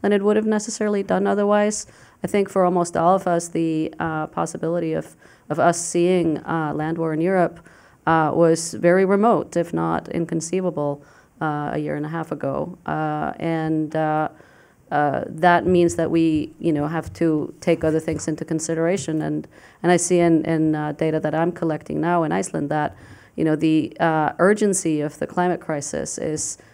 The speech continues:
maybe not as great, uh, and people are more concerned by, uh, the proximity of, of, uh, armed conflict.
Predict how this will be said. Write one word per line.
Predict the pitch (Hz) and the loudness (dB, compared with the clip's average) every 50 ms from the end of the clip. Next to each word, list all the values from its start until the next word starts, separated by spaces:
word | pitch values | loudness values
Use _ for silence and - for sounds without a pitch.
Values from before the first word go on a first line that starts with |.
| _ - | _ -4
maybe | - 170 160 160 160 | -2 0 2 2 2
not | 156 156 156 160 160 160 170 175 170 - - | 4 4 4 4 4 4 2 2 0 -2 -4
as | 156 160 156 156 151 151 - - - - - - _ _ | -4 -2 -2 -2 -4 -4 -4 -4 -6 -8 -10 -14 _ _
great, | - - 180 185 180 165 160 - 165 - - - - - - _ _ _ _ _ - | -4 0 2 4 4 4 2 0 -4 -10 -14 -14 -16 -16 -20 _ _ _ _ _ -2
uh, | - 160 156 151 151 - | 0 2 2 2 2 0
and | 151 156 | -2 -2
people | - 165 - 156 | -2 -2 0 0
are | 160 | 0
more | 160 156 156 160 160 | 2 2 2 2 0
concerned | 156 160 - 165 156 - - 160 160 151 147 147 147 139 - - - - | 0 0 -2 -2 -2 -2 -2 -2 -2 0 0 -2 -2 -4 -6 -16 -12 -4
by, | - 160 156 156 151 147 147 147 147 - - - - _ _ _ _ - | -2 0 2 2 2 0 0 -2 -2 -4 -8 -14 -20 _ _ _ _ -2
uh, | 160 156 151 147 147 143 151 | 0 2 2 2 0 -2 -2
the | 151 165 165 160 156 156 | -2 0 2 2 2 2
proximity | 156 - - 156 - - - 170 165 160 156 151 151 151 | 0 0 -2 -2 -2 -2 -2 -2 0 0 -2 -2 -2 -2
of, | 151 147 147 165 - - - - | -2 -2 -2 -4 -8 -12 -10 -8
of, | 156 156 151 - - - | -6 -6 -6 -8 -6 -6
uh, | 156 156 - | -4 -4 -2
armed | - 165 160 160 - | -2 -4 -4 -4 -4
conflict. | - 185 196 190 - 151 - - - | -4 -4 -4 -4 -4 -6 -8 -8 -12